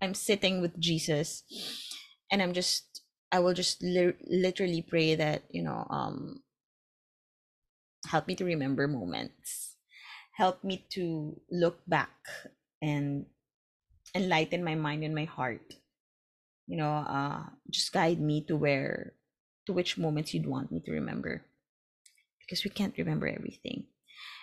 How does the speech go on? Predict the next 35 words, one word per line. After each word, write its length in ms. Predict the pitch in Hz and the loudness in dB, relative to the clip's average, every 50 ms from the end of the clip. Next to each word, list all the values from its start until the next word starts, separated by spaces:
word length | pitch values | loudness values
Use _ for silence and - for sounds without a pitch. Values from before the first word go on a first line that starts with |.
| - _ - | -10 _ 2
And 160 | 233 233 233 | 4 6 6
we 80 | 226 233 | 6 6
just 240 | 196 247 240 - | 6 6 4 4
trust. 460 | - - - 160 - - - - - 208 | 2 2 4 4 4 4 2 -2 0 2
We 100 | 220 220 | 2 4
don't 360 | 175 190 202 214 254 269 - | 6 6 6 6 6 2 -2
force 420 | - - 214 175 165 190 - - | -2 0 2 4 4 4 2 2
it. 140 | 233 196 - | 2 2 2
We 120 | 202 180 | 2 0
just 240 | 165 160 170 - - | 0 2 2 2 2
trust 300 | - - 156 - - - | 2 4 2 2 2 0
that 160 | - - - | -4 -2 2
whatever 320 | 190 202 - 165 208 240 247 | 2 4 6 6 4 4 2
comes, 380 | - - 208 185 202 226 - - | 2 2 2 4 2 0 -4 -4
and 140 | - 220 220 | -4 -2 -2
if 100 | 233 240 | 0 4
there's 220 | 226 220 240 - | 4 4 4 6
none, 200 | 247 220 226 247 | 6 6 6 6
it's 200 | 226 262 - - | 4 2 0 0
fine. 320 | - 196 165 156 185 277 381 - | 0 2 2 4 2 2 0 -2
We 160 | - 180 220 196 | -2 0 0 0
just 240 | 214 214 - - | 0 0 0 2
sit 220 | - 196 - - - | 4 4 4 2 2
there, 280 | - 95 113 95 - - - | -2 0 2 0 0 -2 -4
you 120 | - 170 170 | 0 2 2
know. 160 | 165 170 208 - - 285 311 - - - _ - | 2 2 0 -4 -12 -18 -18 -18 -18 -16 _ -6
It's 120 | 202 196 - | -4 -2 0
enough 300 | 180 208 190 196 - - | 2 2 2 0 0 0
that 160 | 202 196 - | -2 -2 2
we 100 | 202 175 | 6 6
actually 360 | 160 156 - - - 196 185 | 6 6 4 2 0 0 0
come 480 | 180 - - 180 156 151 156 160 175 196 - _ - - - _ _ _ - | -2 -2 0 2 4 4 4 4 0 -2 -4 _ -20 -20 -20 _ _ _ -2
into 200 | 190 196 - 196 | -2 -2 0 2
his 200 | 202 180 165 - | 4 4 4 2
presence. 720 | - - - - - - - - - - - - - - | 0 -2 -2 -2 -2 -6 -8 -8 -8 -10 -12 -14 -16 -20